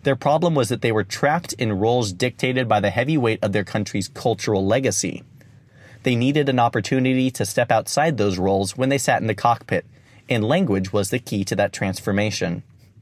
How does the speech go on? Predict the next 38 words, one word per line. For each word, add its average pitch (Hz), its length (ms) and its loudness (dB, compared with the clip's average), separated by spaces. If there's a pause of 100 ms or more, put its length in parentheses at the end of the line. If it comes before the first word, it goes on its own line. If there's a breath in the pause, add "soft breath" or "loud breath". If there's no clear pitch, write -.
(680 soft breath)
In 120 120 2
English, 110 480 0 (180 loud breath)
they 156 140 2
would 180 160 2
be 160 100 2
free 139 340 0
of 107 120 0
the 104 80 2
sharply 139 360 0
defined 123 420 0
gradients 110 480 0
of 98 100 -4
Korean 98 400 0
hierarchy, 95 720 0 (340 loud breath)
formal 120 400 2
deference, 113 600 0 (280 loud breath)
informal 113 480 0
deference, 110 600 0 (180 loud breath)
blunt, 107 540 0 (200)
familiar, 107 640 2 (120)
intimate, 117 440 -2
and 101 160 -2
plain. 98 480 -2 (880 loud breath)
Instead, 147 480 0
the 135 60 0
pilots 123 380 2
could - 180 -4
participate 120 680 -2
in 101 120 0
a 95 140 0
culture 156 560 -2
and 110 180 -2
language 104 520 0
with 123 180 -2
a 131 40 2
very 135 280 2
different 110 400 -2
legacy. 92 560 -2